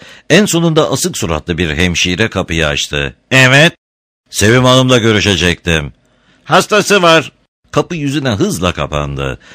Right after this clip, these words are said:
Az ötede oturan genç kız, "Asıl kendileri hasta." dedi. Sağ ayağını hızla sallayıp duruyor,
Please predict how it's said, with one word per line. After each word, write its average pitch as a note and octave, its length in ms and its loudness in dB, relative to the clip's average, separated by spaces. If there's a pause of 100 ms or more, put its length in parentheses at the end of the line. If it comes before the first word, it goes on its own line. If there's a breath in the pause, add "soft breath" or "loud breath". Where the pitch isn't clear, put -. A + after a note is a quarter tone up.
(160 loud breath)
Az F3+ 180 2
ötede D#2+ 280 -4
oturan E2 400 -2
genç A#2 360 -2
kız, D3+ 260 -4 (120)
"Asıl E3+ 260 0
kendileri E3+ 440 2
hasta." B2+ 380 0
dedi. G2+ 300 0 (360 soft breath)
Sağ E3+ 280 0
ayağını E2 400 -2
hızla C3 320 -4
sallayıp G#2 560 -4
duruyor, F2 440 -2